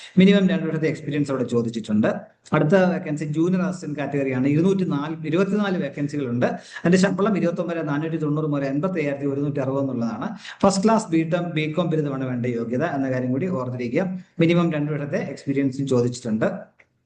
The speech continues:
അടുത്ത ജൂനിയർ സൂപ്പർവൈസറുടെയാണ്. ആ, ജൂനിയർ സൂപ്പർവൈസർക്ക് പത്ത് ഒഴിവുകളാണുള്ളത്. ആ, അതുപോലെ, ആ, ഗ്രാജുവേഷനും എച്ച് ഡി സി ഉണ്ടായിരിക്കുക, അല്ലെങ്കിൽ ബികോം കോർപ്പറേഷൻ ഉള്ളവർക്ക് അപേക്ഷിക്കാൻ, അല്ലെങ്കിൽ ബി എസ് സി കോർപ്പറേഷൻ and ബാങ്കിങ് ഉള്ളവർക്കും അപേക്ഷിക്കാൻ കഴിയും. എക്സ്പീരിയൻസ് ചോദിച്ചിട്ടില്ല.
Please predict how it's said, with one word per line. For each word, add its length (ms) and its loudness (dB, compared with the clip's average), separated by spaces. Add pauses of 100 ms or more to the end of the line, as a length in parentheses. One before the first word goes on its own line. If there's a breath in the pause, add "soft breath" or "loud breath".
(460 loud breath)
അടുത്ത 160 4
ജൂനിയർ 460 2
സൂപ്പർവൈസറുടെയാണ്. 960 -4
ആ, 400 -4
ജൂനിയർ 360 0 (100)
സൂപ്പർവൈസർക്ക് 640 -2
പത്ത് 340 -2
ഒഴിവുകളാണുള്ളത്. 800 0 (400 loud breath)
ആ, 140 4
അതുപോലെ, 480 4
ആ, 100 -4
ഗ്രാജുവേഷനും 800 -2
എച്ച് 180 -2
ഡി 80 0
സി 140 -2
ഉണ്ടായിരിക്കുക, 480 -2
അല്ലെങ്കിൽ 260 -2
ബികോം 480 -2
കോർപ്പറേഷൻ 500 -4
ഉള്ളവർക്ക് 240 0
അപേക്ഷിക്കാൻ, 460 0
അല്ലെങ്കിൽ 340 -2 (240 loud breath)
ബി 80 8
എസ് 140 8
സി 80 4
കോർപ്പറേഷൻ 520 -4
and 100 2
ബാങ്കിങ് 380 2
ഉള്ളവർക്കും 320 0
അപേക്ഷിക്കാൻ 360 -2
കഴിയും. 300 0
എക്സ്പീരിയൻസ് 460 -4
ചോദിച്ചിട്ടില്ല. 840 -2